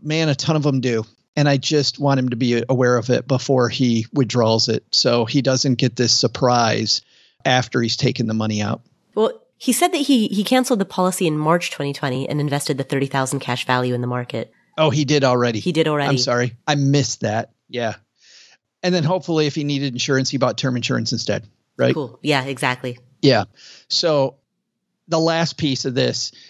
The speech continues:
Speaker 1: and the technical <laughs> question that he really asked, and I'm sure there's people wondering, when, when are they gonna get to the part that he really asked,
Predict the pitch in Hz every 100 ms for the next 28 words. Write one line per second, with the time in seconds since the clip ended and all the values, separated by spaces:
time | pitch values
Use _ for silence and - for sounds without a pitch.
0 | - 135 135 - - 135 165 - 190 240
1 | 160 165 135 156 139 120 120 123 - -
2 | _ _ _ _ _ _ - 135 135 165
3 | 139 139 147 131 127 113 117 - 202 156
4 | 320 170 156 160 147 123 165 143 123 131
5 | 143 113 104 -